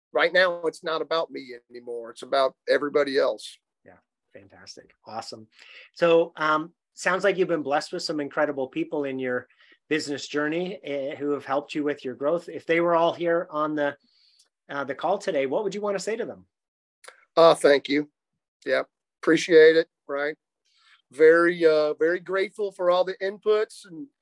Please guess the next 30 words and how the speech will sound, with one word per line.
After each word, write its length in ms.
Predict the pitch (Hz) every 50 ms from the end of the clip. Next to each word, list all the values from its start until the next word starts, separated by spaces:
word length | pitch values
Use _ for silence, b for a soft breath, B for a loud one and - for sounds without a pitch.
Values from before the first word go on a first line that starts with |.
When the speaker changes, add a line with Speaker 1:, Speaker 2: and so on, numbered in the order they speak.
| _ _ _ _ _
Speaker 1:
putting 280 | - 190 190 202 196 190
up 140 | 190 185 185
with 140 | 185 180
all 160 | 185 180 180 180
my 220 | 180 175 170 165
shenanigans 880 | 151 - - 185 175 180 180 180 185 185 175 185 185 185 185 185 160 165
and 80 | 170
my 100 | 160 156
stumblings 760 | 156 - - - 175 175 175 175 170 175 170 170 170 170 165 156
and 100 | 160 160
my 140 | 156 160 160
successes, 800 | - - 160 - - 175 165 165 156 - - 165 165 151 - -
right? 260 | 165 156 156 160 156
'Cause 120 | - 156 143
there's 220 | 160 165 156 147
been 180 | 151 165 165 160
all 360 | 156 156 156 156 156 151 156
those 260 | 156 151 151 147 -
things 220 | - 160 156 147
all 220 | 147 147 147 143 147
over 140 | 139 127 135
the 80 | 123
place, 320 | - - 131 127 120 117 -
right? 220 | - 135 135 139 143 _
So 320 | - - - 131 131 123 - _ _ _ _ _ _ _ _ _
just 180 | - 147 143 - _ _ _ _
say 200 | - - - 196
thank 280 | 180 - 170 165 151 -
you 180 | 175 175 175 170
and, 140 | 143 131